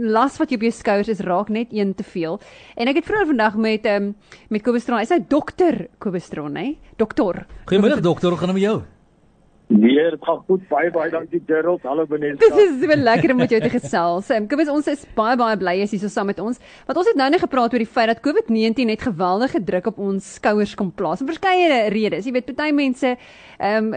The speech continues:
Speaker 1: se huwelike kry swaar, party mense se finansies, ehm, jy weet,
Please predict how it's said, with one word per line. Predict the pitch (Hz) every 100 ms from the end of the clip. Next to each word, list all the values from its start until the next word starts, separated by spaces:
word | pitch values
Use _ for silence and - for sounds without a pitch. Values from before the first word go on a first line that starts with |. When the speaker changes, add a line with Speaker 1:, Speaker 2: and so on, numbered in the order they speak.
| 220
Speaker 1:
se | - 247 240 226 -
huwelike | 214 262 269 254 233
kry | - 160
swaar, | - 175 160
party | - 269 262
mense | 247 226 226
se | 240 220 202 -
finansies, | - 240 240 240 233 214 170 -
ehm, | 160 175 165
jy | 196
weet, | 190